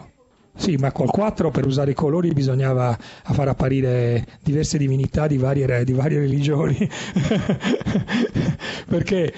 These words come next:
anche questi software chiaramente si evolvono di volta in volta. Fino alla versione precedente era pensato esclusivamente per i fumetti in bianco e nero, adesso invece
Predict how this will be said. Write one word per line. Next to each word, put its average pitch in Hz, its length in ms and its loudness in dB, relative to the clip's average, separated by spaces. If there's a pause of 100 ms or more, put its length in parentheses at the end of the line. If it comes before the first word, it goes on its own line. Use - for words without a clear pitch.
(400)
anche 180 320 0
questi - 260 0
software 202 420 0
chiaramente 185 460 0
si - 160 0
evolvono 156 720 2
di 151 120 0
volta 147 260 0
in 139 80 2
volta. 147 420 0
Fino - 400 -2
alla 160 140 2
versione 160 340 0
precedente 165 800 0 (400)
era 147 280 2
pensato 156 600 -2
esclusivamente 175 560 0
per 147 100 0
i 135 40 0
fumetti 131 300 -2
in 139 60 2
bianco 123 260 0
e 120 40 0
nero, 117 400 -2 (260)
adesso 151 340 0
invece 143 640 0